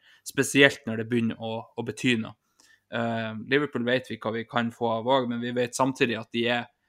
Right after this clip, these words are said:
altså, de er jo lekt som en bøtta uten bunn bakover. Det er jo bare en keeper som ikke, eh,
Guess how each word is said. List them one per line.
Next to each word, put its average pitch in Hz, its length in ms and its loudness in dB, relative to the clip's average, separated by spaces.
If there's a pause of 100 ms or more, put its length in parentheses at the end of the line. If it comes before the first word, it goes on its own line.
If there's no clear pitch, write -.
(760)
altså, 131 300 6
de 131 160 8
er 143 80 10
jo 117 160 6
lekt 135 300 2
som 113 160 -2
en 107 100 -4
bøtta 123 300 2
uten 113 260 -2
bunn 127 240 6
bakover. 110 480 2
Det 127 140 4
er - 20 4
jo 117 80 0
bare 110 220 -2
en 120 100 -10
keeper 120 320 0
som 117 160 -4
ikke, 120 240 -4
eh, 110 640 -6